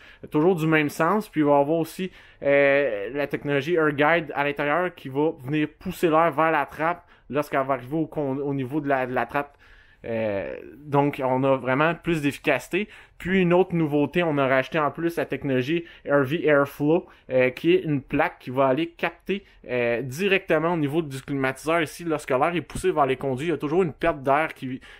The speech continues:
va mal circuler. Euh, donc, on met des plaques, euh, entre le couvercle qui est ici puis le climatiseur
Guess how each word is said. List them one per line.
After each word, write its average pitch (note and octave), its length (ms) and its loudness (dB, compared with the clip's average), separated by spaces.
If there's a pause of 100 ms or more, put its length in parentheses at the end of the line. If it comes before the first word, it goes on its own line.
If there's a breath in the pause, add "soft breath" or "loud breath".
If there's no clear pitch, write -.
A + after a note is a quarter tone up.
(100)
va C3 160 4
mal D#3 180 2
circuler. D3 580 -4 (360 soft breath)
Euh, B2 420 2
donc, D3 240 -2
on C#3+ 80 2
met D#3 140 0
des E3+ 160 2
plaques, - 440 -6
euh, G2 100 -8 (220)
entre F#3 400 0
le C#3+ 120 0
couvercle D3+ 320 0
qui - 80 -8
est - 120 -12
ici F3+ 220 -10
puis E3+ 200 -12
le E3 40 -12
climatiseur D3+ 640 0